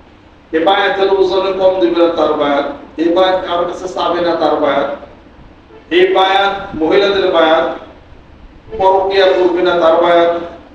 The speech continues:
কোন পুরুষ তারা নিজের পেটে উৎপাদিত সন্তানকে আপন নামে, আপন স্বামীর নাম বলে চালাই দিবে না। সূরা মুমতাহিনা বলে, এ বায়াত,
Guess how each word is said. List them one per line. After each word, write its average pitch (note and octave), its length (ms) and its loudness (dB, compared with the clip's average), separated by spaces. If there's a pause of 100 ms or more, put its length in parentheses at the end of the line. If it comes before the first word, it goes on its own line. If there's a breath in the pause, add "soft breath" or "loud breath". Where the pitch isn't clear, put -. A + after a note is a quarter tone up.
(680)
কোন F3+ 120 4
পুরুষ F#3 480 0
তারা G#3 160 2 (120)
নিজের G3+ 300 0
পেটে F#3+ 280 -4
উৎপাদিত F#3+ 540 -4
সন্তানকে E3+ 560 -8
আপন E3+ 380 -8
নামে, E3 240 -6 (200)
আপন E3+ 360 -6
স্বামীর E3+ 400 -8
নাম E3 300 -4
বলে E3 180 0
চালাই E3 380 -2
দিবে D#3 240 -2
না। C#3+ 100 -4
সূরা E3 220 -6
মুমতাহিনা D#3 560 -6
বলে, D3 240 -4 (460)
এ F#3 160 2
বায়াত, F3 460 0